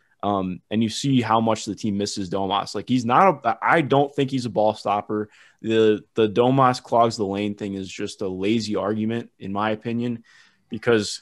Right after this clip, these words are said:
yes, he's in the lane, but that's, I mean, he's, that's where he operates from. It, and I think it's just very reductive to view it like that. But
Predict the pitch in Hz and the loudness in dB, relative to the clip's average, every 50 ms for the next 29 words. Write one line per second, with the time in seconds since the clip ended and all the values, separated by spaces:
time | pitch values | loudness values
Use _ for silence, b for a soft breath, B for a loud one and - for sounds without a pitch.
0 | _ _ 101 127 147 147 143 - 147 131 127 139 139 135 120 107 123 147 143 117 | _ _ 2 4 4 4 4 2 0 0 2 2 2 4 4 4 4 4 4 2
1 | 101 92 104 95 - - 101 - - - - _ - 98 95 95 95 - _ _ | 2 0 -2 -4 -2 -4 -8 -6 -8 -12 -16 _ -12 -10 -8 -8 -10 -12 _ _
2 | 107 104 95 110 110 - _ _ _ _ _ _ _ - - 117 - - 117 139 | -14 -10 -10 -10 -12 -12 _ _ _ _ _ _ _ 0 0 0 2 4 4 6
3 | 147 143 123 123 139 143 143 - 110 104 92 95 - - - 107 95 - - - | 6 8 8 6 6 4 4 2 -2 0 -2 -4 -6 -10 -12 -10 -10 -10 -12 -16
4 | b b b b b b b b b - 120 123 - - 123 127 123 120 117 113 | b b b b b b b b b -4 -2 -2 -2 -2 -2 0 2 2 2 2
5 | - - 143 127 127 120 - - 113 104 95 127 131 135 123 117 110 104 92 107 | 2 2 2 4 2 0 0 -2 -4 0 2 4 6 6 6 6 4 4 4 4
6 | 107 117 117 - 113 95 90 107 98 92 104 127 127 110 92 98 95 95 95 _ | 2 2 2 0 -4 -4 -4 -6 -4 -2 0 2 2 2 0 -2 -4 -4 -6 _
7 | - 98 92 98 - - - 95 92 - | -8 -6 -6 -6 -6 -6 -6 -6 -6 -6